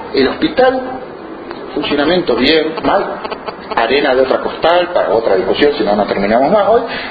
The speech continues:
Eh, digo, pero hay que mantenerlo. ¿Quién lo debe mantener al hospital?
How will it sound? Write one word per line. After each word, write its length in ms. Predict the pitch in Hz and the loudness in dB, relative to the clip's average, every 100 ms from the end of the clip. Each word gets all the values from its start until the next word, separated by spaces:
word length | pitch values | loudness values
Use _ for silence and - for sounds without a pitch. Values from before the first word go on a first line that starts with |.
| - | 0
Eh, 1000 | 165 151 147 143 139 135 131 127 123 110 - - - - - - - - - - - - - - - | 4 6 6 4 2 2 4 4 4 2 -4 -16 -20 -20 -20 -20 -20 -20 -20 -20 -20 -20 -18 -14 -2
digo, 160 | 143 - | 0 2
pero 120 | 110 | 2
hay 80 | 143 | 2
que 100 | 262 | 2
mantenerlo. 800 | 262 143 143 233 180 101 90 - - - - | 4 4 4 2 2 -2 -4 -4 -6 -12 0
¿Quién 340 | 320 339 320 | 4 6 6
lo 120 | 262 | 4
debe 360 | - 117 95 92 | 4 2 2 0
mantener 680 | 92 90 87 - - - - - - - | 0 -4 -6 -6 -6 -8 -8 -12 -8 -2
al 160 | 98 | 2
hospital? 540 | 95 - 107 - - | 2 0 -4 -2 -4